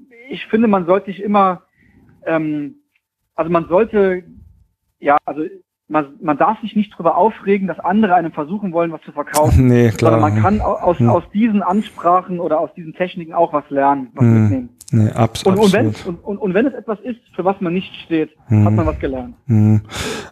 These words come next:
Speaker 2: Ähm, bevor ich dir die, ähm, die Schlussfrage stelle, Marco, äh, wir haben ja schon so ein paar Tipps und Tricks gehört. Ha-, hast du denn vielleicht irgendwie grad was, äh, parat, äh, oder was dir so eingefallen ist, wo du sagst, hör so, liebe Hörer,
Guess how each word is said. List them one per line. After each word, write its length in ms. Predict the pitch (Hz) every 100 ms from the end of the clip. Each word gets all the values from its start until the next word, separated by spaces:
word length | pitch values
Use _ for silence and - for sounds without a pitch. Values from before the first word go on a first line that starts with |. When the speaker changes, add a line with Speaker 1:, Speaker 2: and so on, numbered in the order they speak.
| -
Speaker 2:
Ähm, 600 | 131 127 131 135 139 135 - - -
bevor 320 | 131 170 208
ich 80 | -
dir 140 | 185
die, 240 | 170 170 160
ähm, 360 | 143 143 135 120
die 100 | -
Schlussfrage 920 | 127 - 165 226 - - 135 151 165 170
stelle, 340 | - 160 196
Marco, 460 | 165 156 - 196 190 - - -
äh, 100 | 165
wir 80 | 160
haben 120 | 214
ja 120 | 220 175
schon 200 | - 156
so 100 | 147
ein 40 |
paar 160 | - 135
Tipps 260 | 202 -
und 100 | 143
Tricks 240 | 170 156 -
gehört. 280 | 135 120
Ha-, 120 | 123 131
hast 180 | 185 -
du 40 | 185
denn 140 | 175
vielleicht 260 | - 143 220
irgendwie 320 | 185 175 175
grad 260 | - 156
was, 220 | 165 - 185
äh, 140 | 147
parat, 720 | - 135 131 135 151 190 185
äh, 320 | 175 151 160
oder 160 | 156 135
was 140 | 143
dir 100 | -
so 100 | 139
eingefallen 460 | 151 151 160 151 160
ist, 160 | 156 147
wo 60 |
du 80 | 143
sagst, 420 | 135 143 - -
hör 180 | 143 156
so, 160 | 156 160
liebe 260 | 160 156
Hörer, 320 | 143 151 147